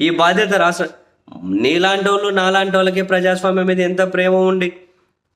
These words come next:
మనం ఇంత బాధ్యతాయుతంగా వ్యవహరిస్తూ ఉన్నప్పుడు,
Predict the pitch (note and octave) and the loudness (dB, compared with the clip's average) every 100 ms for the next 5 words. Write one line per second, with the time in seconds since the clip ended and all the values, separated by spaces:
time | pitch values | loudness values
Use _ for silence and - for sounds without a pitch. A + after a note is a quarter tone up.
0 | _ - F3 F#3 D#3+ F3 G3 F3 F3 F3+ | _ -2 2 2 2 0 0 0 0 0
1 | F#3+ G3+ F#3+ F#3+ F#3+ E3+ D#3+ F#3 G3+ G3 | -2 -2 0 0 0 0 0 0 0 -2
2 | - F#3 F3 D#3+ D#3+ D3+ | 0 0 2 0 -2 -4